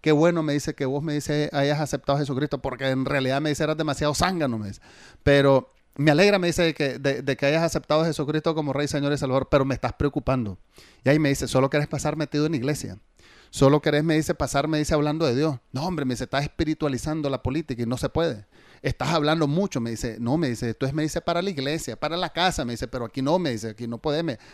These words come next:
acordate que aquí vienen ateos, materialistas, católicos, eh, budistas y de todo", me dice, "musulmanes, y vos a todos los tenés que atender", me dice, "como político, brother", me dice, "pero te estás volviendo fanático".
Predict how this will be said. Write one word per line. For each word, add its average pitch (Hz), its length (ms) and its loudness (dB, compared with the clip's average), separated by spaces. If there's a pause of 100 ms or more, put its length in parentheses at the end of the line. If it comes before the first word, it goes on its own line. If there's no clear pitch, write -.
acordate 123 400 0
que 156 80 -2
aquí - 120 -4
vienen 143 300 2
ateos, 131 540 2
materialistas, 123 920 -2 (260)
católicos, 131 840 0 (360)
eh, 131 240 4
budistas 143 600 4
y - 20 4
de 127 140 4
todo", 180 240 6
me 139 140 2
dice, 131 180 -2
"musulmanes, 143 580 -2
y 131 60 0
vos 120 160 2
a 123 80 0
todos 139 180 2
los 165 120 -2
tenés 185 220 -4
que - 80 -2
atender", 202 320 4
me 170 100 4
dice, 139 160 0
"como 135 200 2
político, 135 420 -2
brother", 175 220 -2
me 135 120 0
dice, 120 160 -4
"pero 117 260 -2 (160)
te 123 80 -2
estás 120 180 -4
volviendo 156 320 0
fanático". 143 560 -4